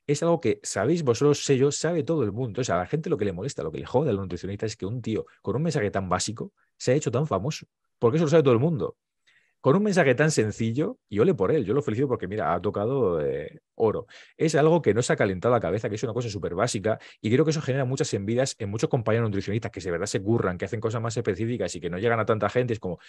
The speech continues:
el, el, el tío este que lleva, que dice cuatro cosas, mira dónde ha llegado.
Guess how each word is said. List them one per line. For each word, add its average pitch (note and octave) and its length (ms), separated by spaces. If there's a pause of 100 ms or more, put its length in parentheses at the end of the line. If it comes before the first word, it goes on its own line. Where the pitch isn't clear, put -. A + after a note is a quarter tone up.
(200)
el, D#2+ 240
el, D#2+ 380
el E2+ 180
tío F#2 240
este A#2+ 180
que G#2 140
lleva, G2 240
que F#2+ 100
dice G2 240
cuatro G2 320
cosas, A2 240
mira A2 160
dónde A#2 200
ha F#2 40
llegado. A#2 240